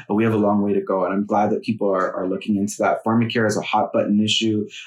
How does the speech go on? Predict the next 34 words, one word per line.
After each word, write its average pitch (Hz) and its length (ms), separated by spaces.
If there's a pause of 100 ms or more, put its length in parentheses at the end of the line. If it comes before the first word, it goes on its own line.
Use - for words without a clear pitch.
(120)
Um, 92 480 (400)
we 110 180
are 101 300
really 117 520
at 101 140
a 101 140
very 117 300
close 120 280
state 117 240
where 92 80
we 202 140
can 107 120
get 104 240
pharmacare 104 600
going 107 280
in 95 120
Canada, 107 500 (300)
um, 104 160
but 107 160
there 104 80
seems 113 340
to 113 100
be, 104 380
you 110 100
know, 104 140
some 104 220
issues 104 280
with 104 140
political 104 380
will 104 200
to - 100
get 107 180
us 107 160
there. 85 260